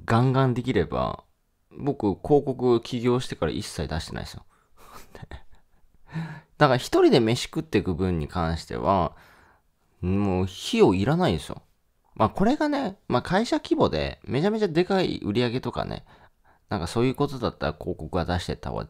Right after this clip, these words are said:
いいと思うんですけど、一人で飯食っていく。久保さんも多分ね、広告出したことないと思うんですけど、一人で飯食っていく分だったら、あの、YouTubeだけで集客も全部で、セールスからも全部できます。ただ、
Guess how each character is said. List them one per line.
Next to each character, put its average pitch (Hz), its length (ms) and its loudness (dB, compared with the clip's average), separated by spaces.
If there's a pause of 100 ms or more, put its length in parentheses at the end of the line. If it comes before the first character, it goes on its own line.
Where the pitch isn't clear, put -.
(100)
い 92 80 -4
い - 40 -8
と 76 100 -6
思 67 140 -6
う - 40 -10
ん - 20 -10
で - 80 -10
す - 80 -14
け - 120 -12
ど、 64 300 -6 (280)
一 - 220 0
人 214 100 2
で 110 80 0
飯 85 200 0
食 - 160 -6
っ - 20 -6
て - 140 -8
い 52 60 -8
く。 - 300 -14 (100)
久 151 140 -2
保 202 100 2
さ 214 200 2
ん 208 100 2
も 196 80 2
多 180 120 4
分 95 300 0 (500)
ね、 - 200 0
広 160 240 4
告 170 200 -2
出 180 120 0
し - 60 -8
た - 100 -2
こ 85 80 -2
と - 80 -6
な 113 180 -2
い 131 80 -4
と - 100 -6
思 62 160 -4
う 58 40 -4
ん - 40 -8
で - 40 -12
す - 80 -18
け - 100 -12
ど、 - 220 -12 (1500)
一 - 260 -4
人 180 80 2
で 104 100 0
飯 98 280 -2
食 - 120 -6
っ - 20 -4
て - 120 -6
い - 40 -10
く 87 80 -2
分 73 180 -2
だ 57 220 -6
っ - 100 -14
た - 100 -12
ら、 55 320 -4 (180)
あ 82 240 -8
の、 82 260 -10
YouTube 101 760 0
だ 95 180 -2
け 104 80 -2
で 78 280 -4
集 98 260 -4
客 95 240 -4
も 92 120 0
全 98 260 0
部 80 60 -4
で、 - 100 -10
セ 92 200 0
ー - 20 0
ル 87 80 0
ス - 100 -6
か 85 120 -4
ら 87 80 0
も 73 100 -2
全 90 220 -4
部 - 60 -6
で 69 100 -8
き - 100 -12
ま 50 120 -8
す。 - 140 -16
た 175 180 -2
だ、 123 300 2